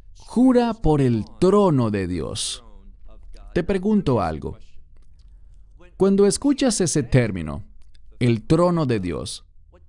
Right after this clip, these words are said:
¿qué viene a tu mente? El trono de Dios es una frase muy importante en el libro del Apocalipsis.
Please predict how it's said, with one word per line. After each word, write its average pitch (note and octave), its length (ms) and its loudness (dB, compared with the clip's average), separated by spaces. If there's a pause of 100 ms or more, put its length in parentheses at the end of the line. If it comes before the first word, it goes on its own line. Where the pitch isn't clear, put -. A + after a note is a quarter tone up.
(240)
¿qué G3 160 4
viene A#2 320 0
a F2 80 -4
tu A2 140 0
mente? A#2 380 0 (1120)
El A2 240 0
trono E3+ 360 2
de A#3 160 2
Dios G2+ 480 -2 (280)
es A#2 240 -2
una A2 220 0
frase A2+ 480 -2
muy G2 400 0
importante D#3 880 -2 (680)
en F#3+ 220 2
el A3 220 0
libro G#2+ 320 2
del G2+ 360 -4
Apocalipsis. A#2+ 920 -4